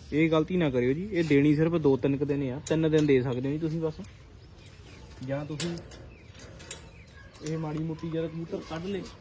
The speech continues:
ਉਦੋਂ ਦੇ ਸਕਦੇ ਹੋ ਜੀ, ਵੀ ਜਾਣੀ ਹੁਣ ਤਾਂ ਇਹ ਤਿੰਨ ਚਾਰ ਕੁ ਦਿਨੇ ਦੇਣੀ ਹੈ ਜੀ, ਠੀਕ ਹੈ ਜੀ। ਜੇ ਵੀਰੇ ਮੱਖਣੀ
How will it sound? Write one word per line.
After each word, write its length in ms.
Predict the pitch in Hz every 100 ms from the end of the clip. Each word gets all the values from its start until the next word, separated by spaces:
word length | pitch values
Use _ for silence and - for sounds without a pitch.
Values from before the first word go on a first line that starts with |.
| - -
ਉਦੋਂ 220 | 147 143 143
ਦੇ 120 | 151
ਸਕਦੇ 300 | 156 165 180
ਹੋ 40 |
ਜੀ, 120 | 196 220 - - -
ਵੀ 80 | 139
ਜਾਣੀ 160 | 160
ਹੁਣ 180 | 165 151
ਤਾਂ 180 | - 175
ਇਹ 40 | 190
ਤਿੰਨ 220 | 175 160
ਚਾਰ 180 | 165 160
ਕੁ 100 | 165
ਦਿਨੇ 200 | 160 156
ਦੇਣੀ 260 | 135 113
ਹੈ 60 | 107
ਜੀ, 100 | 123 - - - - - - - - - - - -
ਠੀਕ 160 | 143
ਹੈ 60 | 180
ਜੀ। 120 | 196 - - - - - - - - - - - - - - - - - - - - - - - - - - -
ਜੇ 240 | 135 131 156
ਵੀਰੇ 180 | 170 185
ਮੱਖਣੀ 320 | 160 151